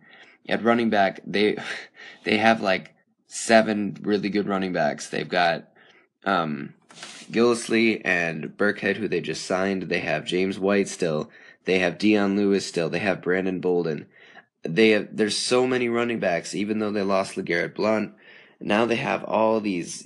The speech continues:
young, athletic, uh, pass-catching backs. Um, they have wide receivers. They've got Brandon Cooks. They've got Julian Edelman.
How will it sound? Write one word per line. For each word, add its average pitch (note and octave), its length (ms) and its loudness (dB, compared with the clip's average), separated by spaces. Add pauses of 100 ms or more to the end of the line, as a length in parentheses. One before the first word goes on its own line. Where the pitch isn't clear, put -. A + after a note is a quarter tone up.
(300)
young, G2 460 -2
athletic, F#2 840 -4 (380)
uh, - 120 -6
pass-catching G#2 800 0
backs. D#2 540 -6 (880)
Um, - 520 -6 (640)
they A2 180 2
have G#2+ 260 2
wide G#2 180 4
receivers. G#2+ 480 0
They've F#2 180 -2
got F#2+ 200 0
Brandon G2 320 0
Cooks. - 260 -6
They've F2 180 -2
got F2+ 200 -2
Julian G2 340 -2
Edelman. F#2 600 -2